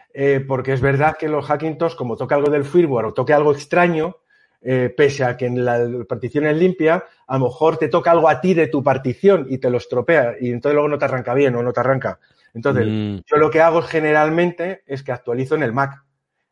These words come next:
Speaker 1: y luego vuelvo a clonar y copio, si, si me interesa.
Speaker 2: Ya.
Speaker 1: O si no,
Speaker 2: Vale.
Speaker 1: pues me salto una actualización o veo lo que hago.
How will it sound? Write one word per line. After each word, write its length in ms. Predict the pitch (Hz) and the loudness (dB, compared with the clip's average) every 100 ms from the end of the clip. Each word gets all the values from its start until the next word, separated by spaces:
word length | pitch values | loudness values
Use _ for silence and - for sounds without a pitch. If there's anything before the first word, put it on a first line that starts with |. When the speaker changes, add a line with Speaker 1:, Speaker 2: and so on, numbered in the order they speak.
| _ | _
Speaker 1:
y 140 | 139 135 | -2 0
luego 260 | 135 156 | 2 2
vuelvo 360 | 131 156 156 160 | 4 4 4 2
a 80 | 165 | 2
clonar 320 | 160 165 175 | 2 2 0
y 60 | |
copio, 360 | 151 139 113 110 | -2 -6 -8 -14
si, 680 | _ 117 110 110 110 107 101 | _ -10 -8 -8 -8 -8 -10
si 160 | - 113 | -10 -10
me 100 | 113 | -10
interesa. 440 | 104 123 135 95 | -6 -4 -4 -8
Speaker 2:
Ya. 0 | - | -10
Speaker 1:
O 80 | 110 | -10
si 180 | - 117 | -8 -6
no, 120 | 135 | -2
Speaker 2:
Vale. 160 | 101 | -2
Speaker 1:
pues 100 | - | -2
me 80 | 131 | -4
salto 480 | - 139 139 151 139 - _ | -6 -8 -2 -2 -2 -10 _
una 200 | 127 139 | -6 -4
actualización 880 | 135 135 131 123 120 151 165 175 170 | -2 -2 -4 -4 -4 2 4 4 4
o 80 | 131 | 4
veo 180 | 135 139 | 4 4
lo 100 | 131 | 4
que 60 | |
hago. 200 | 135 147 | 2 2